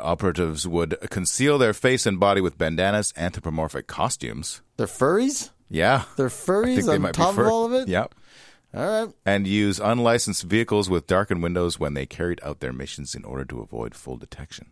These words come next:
Speaker 2: They're like death bronies.
Speaker 1: Death brony. Sombra Negra <laughs> stated that it killed people because the group believed that the police could not enforce the laws of El Salvador.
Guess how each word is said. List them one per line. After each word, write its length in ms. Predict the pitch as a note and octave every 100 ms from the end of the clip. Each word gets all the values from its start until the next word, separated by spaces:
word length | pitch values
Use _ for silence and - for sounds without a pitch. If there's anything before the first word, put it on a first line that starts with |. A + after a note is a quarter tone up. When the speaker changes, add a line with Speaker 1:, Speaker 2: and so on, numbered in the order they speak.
| -
Speaker 2:
They're 100 | C3+
like 240 | D3 B2
death 280 | F#2 C#3 C3+
bronies. 520 | G2 G2 F2+ E2+ - - _ _ _ - -
Speaker 1:
Death 300 | E2+ D2 -
brony. 280 | B1 G#1+ A#1+
Sombra 460 | - F#2+ A2+ A2
Negra 400 | G2 A2 F#2+ G#2+ - -
<laughs> 200 | - -
stated 480 | - - G2 G2+ G2
that 180 | G2+ F#2+
it 160 | F#2+ -
killed 320 | G2+ G2 F2
people 400 | G2 - F#2+ - - - - - -
because 400 | G2+ - B2+ G2+
the 100 | A2
group 220 | A#2 D3
believed 260 | B2 C3 B2
that 80 | F2+
the 60 |
police 300 | - C#3 C#3
could 160 | - F#2+
not 320 | G#2+ E3 -
enforce 520 | D3+ - C#3 C3+ - - -
the 100 | F2
laws 480 | D#2+ E2+ F2 F2+ D#2+
of 140 | A1+ -
El 160 | B1+
Salvador. 600 | B1+ A#1+ - - G1+ G1+